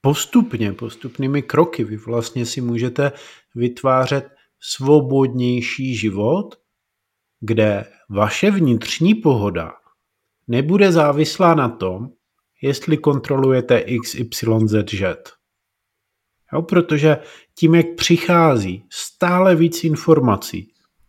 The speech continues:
a pojďme připustit, že, a, tady vlastně vstřebáváme násobně, ale jakože třeba tisícinásobně, a, víc informací než před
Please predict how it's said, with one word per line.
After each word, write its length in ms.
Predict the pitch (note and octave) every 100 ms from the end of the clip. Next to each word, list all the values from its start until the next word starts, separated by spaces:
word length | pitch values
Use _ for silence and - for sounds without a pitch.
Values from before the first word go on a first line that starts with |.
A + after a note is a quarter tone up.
| _ -
a 380 | G#2+ A2 G#2+ A2
pojďme 440 | _ C3 C#3 E3+
připustit, 680 | - D3+ - C#3 - C#3 B2+
že, 340 | - B2+ B2+ B2+ - - - - _ _ -
a, 380 | A2 G#2+ A2 A2 - _ _ _
tady 240 | B2+ A#2+
vlastně 720 | A#2+ A#2+ A#2+ - A#2+ A#2 A#2 A#2 - _ _ _ _ _ _ _ _ _ _
vstřebáváme 1000 | - - B2 A#2 A#2 A#2 A#2 A#2 A2+ A2 - _ _ _
násobně, 1120 | B2 C3 C#3 D#3 D3+ F3 D#3+ A#2+ G2+ F#2+ A2+ - -
ale 200 | A2 A2+
jakože 580 | A2+ B2+ A#2+ A#2+ A2+ -
třeba 300 | - A#2 A#2
tisícinásobně, 1400 | - C#3+ - B2+ - A#2+ A2+ A2 C3 A2 A2 G#2+ G#2+ A2 _
a, 360 | A#2 G#2 G#2+ G#2+
víc 380 | A#2+ A#2 A#2+ A#2+
informací 1040 | - B2+ A#2 C3+ B2 A#2+ A2+ - G#2+ C#3 - _ _ _
než 180 | B2 -
před 280 | - -